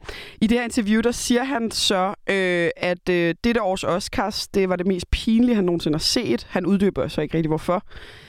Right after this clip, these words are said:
Øh, men det, der så har vakt mest opsigt efter interviewet, det er hans udtalelse om Scarlett Johansson. Fordi han siger ordret til journalisten fra Variety, "I still hunt out the good shit because I don't wanna be in Black Widow. It looks like garbage to me.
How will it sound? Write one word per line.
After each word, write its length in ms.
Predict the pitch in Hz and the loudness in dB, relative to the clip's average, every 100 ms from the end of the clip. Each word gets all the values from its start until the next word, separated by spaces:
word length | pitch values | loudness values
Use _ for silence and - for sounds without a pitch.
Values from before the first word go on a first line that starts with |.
| - _ 196 | -20 _ 0
Øh, 360 | 196 190 185 | 2 2 0
men 160 | 185 202 | 0 -2
det, 160 | 180 233 | 0 0
der 100 | 240 | 0
så 140 | - | -2
har 200 | 233 208 - | -2 -2 -4
vakt 320 | 180 185 - | -2 -2 0
mest 320 | 214 226 214 | 0 0 -2
opsigt 380 | - 190 - - | -4 -2 -2 -2
efter 180 | 185 214 | -2 -2
interviewet, 420 | 190 202 202 190 | -2 0 2 2
det 80 | 202 | 2
er 40 | |
hans 140 | 220 196 | 0 0
udtalelse 380 | 202 - 185 190 | 0 0 -2 -2
om 80 | - | -2
Scarlett 360 | - 185 190 | -2 -2 -2
Johansson. 520 | 202 202 277 - 175 143 - - - - _ _ - | -2 0 0 0 -2 -4 -12 -20 -20 -20 _ _ -8
Fordi 240 | - 185 196 | -4 0 0
han 120 | 180 | -2
siger 200 | 165 196 | -2 0
ordret 300 | 185 190 190 | 0 0 -2
til 140 | - | -4
journalisten 460 | 180 185 180 - 208 | -2 0 0 0 -4
fra 140 | 180 | -2
Variety, 600 | 170 170 165 190 - 196 190 - - - - - - 226 | -4 -2 -2 -2 -2 -2 -2 -6 -20 -20 -20 -8 -2 -2
"I 40 | |
still 220 | 285 - 208 | -2 -2 0
hunt 220 | 208 196 | 0 0
out 140 | 180 147 | -2 -2
the 80 | 156 - | -4 -2
good 120 | 220 | -2
shit 260 | - - 180 | 0 -2 -2
because 300 | - 165 170 - | -2 -2 -4 -2
I 40 | |
don't 200 | 180 208 190 | -2 0 -2
wanna 140 | 170 160 | -2 0
be 60 | 240 | 0
in 180 | 240 180 | 2 2
Black 360 | 165 175 - | 0 0 -2
Widow. 440 | 185 180 165 135 131 - - - - | 0 2 2 -2 -4 -10 -20 -6 0
It 60 | |
looks 220 | 196 185 - | 0 0 -2
like 140 | 151 - | -2 0
garbage 500 | 175 190 196 - - | -2 0 -4 -6 -4
to 100 | - | 0
me. 280 | 151 139 | 2 2